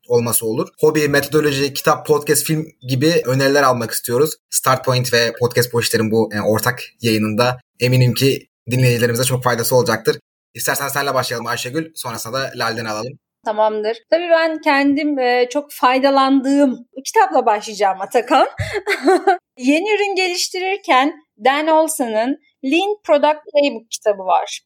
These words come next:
Speaker 2: Yalın Ürün El kitabı. Bunun Türkçesi de var. Bizim Vamo'yu geliştirirken de kullandığımız birçok metodolojiyi orada görebilirsiniz. Bunu bir tavsiye ediyorum. Onun dışında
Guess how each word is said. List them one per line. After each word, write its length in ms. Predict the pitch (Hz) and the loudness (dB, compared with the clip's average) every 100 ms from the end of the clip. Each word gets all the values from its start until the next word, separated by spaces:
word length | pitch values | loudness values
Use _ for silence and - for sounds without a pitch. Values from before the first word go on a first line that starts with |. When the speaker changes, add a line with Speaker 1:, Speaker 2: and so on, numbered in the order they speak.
| _ - | _ 0
Speaker 2:
Yalın 340 | 247 302 330 | 2 2 2
Ürün 220 | 277 294 | 2 2
El 180 | 294 269 | 4 2
kitabı. 520 | - - 208 180 208 | -2 -4 -4 0 -2
Bunun 200 | 240 294 294 | -2 -4 -4
Türkçesi 580 | 320 - - 277 233 | -10 -8 -6 -4 0
de 180 | 214 190 | 2 4
var. 360 | 165 160 262 - - | 4 4 2 -4 -4
Bizim 420 | 269 285 339 311 | -2 0 -2 2
Vamo'yu 360 | 269 311 349 330 | 4 4 2 2
geliştirirken 1120 | 311 285 285 - 285 - - 311 285 285 247 | 0 0 -4 -4 -6 -6 -4 2 4 4 4
de 220 | 240 220 | 2 2
kullandığımız 840 | - 262 254 247 233 220 226 220 220 | -4 -4 0 0 0 -2 -2 -6 -6
birçok 480 | 254 - 294 262 - | -6 -2 -2 -2 -4
metodolojiyi 1120 | 220 220 214 214 208 208 190 202 220 311 - _ - | -6 -2 2 2 2 0 0 -2 0 0 -4 _ 2
orada 280 | 320 262 254 | 4 4 2
görebilirsiniz. 1200 | 233 233 220 202 202 - - 196 220 320 330 - _ | 2 2 2 0 -4 -4 -8 -4 0 0 -2 -12 _
Bunu 220 | 240 269 | 2 4
bir 160 | 240 214 _ - | 2 -2 _ -4
tavsiye 480 | 196 180 - 185 170 | -2 -2 -6 -10 -12
ediyorum. 560 | 170 170 180 220 339 _ | -10 -6 -4 -4 -6 _
Onun 340 | 240 285 349 330 | 0 2 2 -2
dışında 600 | - 349 320 285 269 | -2 0 2 2 2